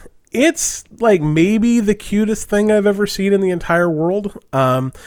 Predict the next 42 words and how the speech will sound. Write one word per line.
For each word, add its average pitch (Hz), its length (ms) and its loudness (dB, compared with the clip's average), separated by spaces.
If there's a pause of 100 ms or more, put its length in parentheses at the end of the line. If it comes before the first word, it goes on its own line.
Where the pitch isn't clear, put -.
(220)
you, 165 180 0
you 185 180 -2
can 190 140 0
play 196 180 4
as 156 140 2
Jeff 143 460 0
and 127 280 -2
Deborah, 156 520 2
the 147 120 -2
kiwis, 190 720 -6 (200)
and 135 540 0 (320)
they 165 260 2
are 170 160 6
just, 131 440 -2 (440)
just - 320 -2 (200)
adorable. 117 500 -2
It's 113 120 -10
coming 196 180 -2
out - 80 -6
summer 139 500 -4
of 123 100 -6
this 135 200 -6
year, 131 240 -2
and 117 160 -4
I'm 123 200 -4
very, 127 400 -4
very 117 260 -4
excited 107 400 -8
about, 98 500 -10
uh, 98 200 -8
the 98 100 -14
Kiwi 101 300 -10
game. 82 220 -12
So 156 120 -4
that's, 185 180 -2
that's 208 220 -2
two 233 120 -2
games 175 220 -2
that 135 80 -6
were 117 80 -10
kind 131 240 -8
of, 110 140 -8